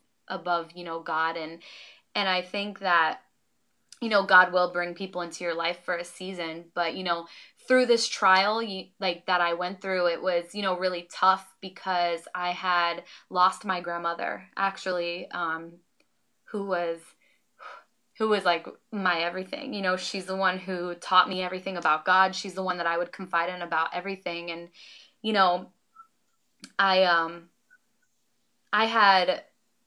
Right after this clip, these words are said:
I had, um, signed up to go on a missions trip for the first time, like, since I, like, really, really, really, like, gave myself to the Lord again. And I think I was, like, twenty-one or twenty-two. And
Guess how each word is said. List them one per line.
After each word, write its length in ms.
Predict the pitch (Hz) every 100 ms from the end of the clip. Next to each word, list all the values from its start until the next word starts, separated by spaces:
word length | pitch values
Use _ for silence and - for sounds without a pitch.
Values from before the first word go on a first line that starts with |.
| _ _ _ _ _ _ _ _
I 120 | - 202
had, 240 | 202 202
um, 540 | - 180 175 175 190
signed 300 | 190 202 202
up 120 | 196 -
to 60 |
go 80 | 185
on 120 | 185
a 60 | 180
missions 420 | 180 175 190 190
trip 280 | - 175 - _ _
for 180 | _ 190
the 80 | 185
first 320 | 185 202 -
time, 420 | 202 175 123 185 -
like, 180 | 185 175
since 240 | 196 185
I, 160 | 185 175
like, 220 | 175 170
really, 460 | 185 190 226 214 196
really, 300 | 190 185 185
really, 280 | 175 175 175
like, 180 | 170
gave 200 | 180 175
myself 400 | 175 180 - -
to 80 | -
the 100 | 170
Lord 260 | 165 165 170
again. 400 | 165 160 165 175 - - - _
And 100 | 180
I 80 | 175
think 180 | 180 175
I 120 | 175
was, 100 | 175
like, 180 | 165 -
twenty-one 460 | - 185 180 175
or 100 | 170
twenty-two. 720 | 160 180 170 165 185 170 165 175 - - _ _ _
And 720 | 208 196 180 170 165 165 170